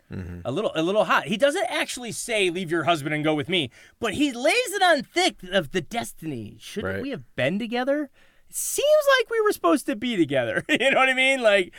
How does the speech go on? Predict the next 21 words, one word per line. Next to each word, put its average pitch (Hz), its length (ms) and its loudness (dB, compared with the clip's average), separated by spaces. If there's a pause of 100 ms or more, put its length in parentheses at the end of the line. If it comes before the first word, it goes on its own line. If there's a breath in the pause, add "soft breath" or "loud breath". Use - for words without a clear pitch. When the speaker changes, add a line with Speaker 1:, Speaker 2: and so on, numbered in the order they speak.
(200 loud breath)
Speaker 2:
but 208 140 4
when 202 140 0
she 240 180 -4
lays 226 300 2
it 185 80 2
out, 214 240 6
"That 175 220 4
girl 165 260 2
you 196 160 0
knew 156 180 0
is 120 140 -6
gone," 151 480 4 (200 soft breath)
he 226 160 -4
kinda 254 300 0
lays 196 300 4
off 151 260 4
a 147 60 -4
little 127 220 -4
bit. 123 280 -4 (560 soft breath)
So 160 600 4
she, 170 680 -2